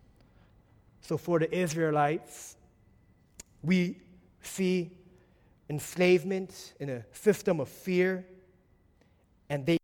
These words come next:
find their faith and their hope in one named Moses, who would persevere to eventually become the prince, judge, and the lawgiver of the Israelites.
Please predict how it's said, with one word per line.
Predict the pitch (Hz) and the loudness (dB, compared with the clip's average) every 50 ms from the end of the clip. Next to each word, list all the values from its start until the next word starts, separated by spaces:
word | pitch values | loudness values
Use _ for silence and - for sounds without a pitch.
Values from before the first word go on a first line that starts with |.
| _ _ _ | _ _ _
find | - 190 190 185 190 190 190 180 | 4 4 6 4 4 2 -2 -4
their | 143 147 131 123 | -4 -4 -6 -6
faith | 117 - - - - 185 185 190 185 185 - | -8 -12 -16 -10 -4 0 2 2 2 0 -4
and | 143 143 139 | -8 -8 -6
their | 131 135 | -6 -6
hope | 127 117 139 185 180 190 185 185 | -6 -4 0 2 4 4 2 2
in | - 139 127 120 123 | -2 -10 -10 -6 0
one | 151 175 175 175 175 165 | 2 2 2 2 0 -2
named | 170 160 165 170 180 160 - | -2 -2 -2 -2 -4 -6 -6
Moses, | 151 143 139 135 135 123 - 131 131 120 - - - - _ _ _ _ _ _ _ _ _ _ _ _ _ _ _ _ - | -4 -4 -4 -4 -6 -8 -10 -12 -14 -14 -14 -16 -18 -20 _ _ _ _ _ _ _ _ _ _ _ _ _ _ _ _ -4
who | - 175 | 0 2
would | 160 151 - | 2 2 2
persevere | - - 190 190 190 180 185 - 156 143 127 - 165 170 175 | 0 0 2 4 4 2 0 -2 -6 -6 -4 -2 0 0 0
to | 170 - 160 | -2 -4 -6
eventually | 147 127 156 165 170 165 - - 156 156 | -4 -2 -2 -2 -2 -4 -6 -8 -6 -6
become | 135 143 139 147 - 180 170 165 165 | -6 -6 -6 -6 -2 -2 0 0 0
the | 151 139 | 0 -2
prince, | - - - 208 208 208 214 220 214 - - - - - - - - - - _ 139 | -4 -2 0 2 2 2 2 -2 -4 -8 -14 -18 -18 -20 -20 -20 -20 -20 -20 _ -12
judge, | 127 - 180 170 170 160 151 143 131 - - - - - - - | -2 0 4 6 6 6 6 4 2 -4 -10 -14 -16 -20 -20 -16
and | - 123 | -12 -10
the | 127 | -8
lawgiver | 127 139 170 170 170 175 175 170 - 151 135 127 120 127 131 127 110 - - - - | -2 2 4 6 8 6 6 4 2 -2 -6 -6 -6 -6 -8 -8 -8 -10 -16 -10 -6
of | 147 143 139 139 123 117 110 117 | -4 -2 -2 -4 -6 -8 -8 -6
the | 127 127 - 143 | -6 -6 -4 -4
Israelites. | 147 156 151 123 127 127 127 123 120 120 113 110 113 113 - - - - - - | -4 -4 -4 -4 -6 -6 -6 -4 -4 -4 -4 -6 -8 -10 -12 -18 -20 -20 -20 -20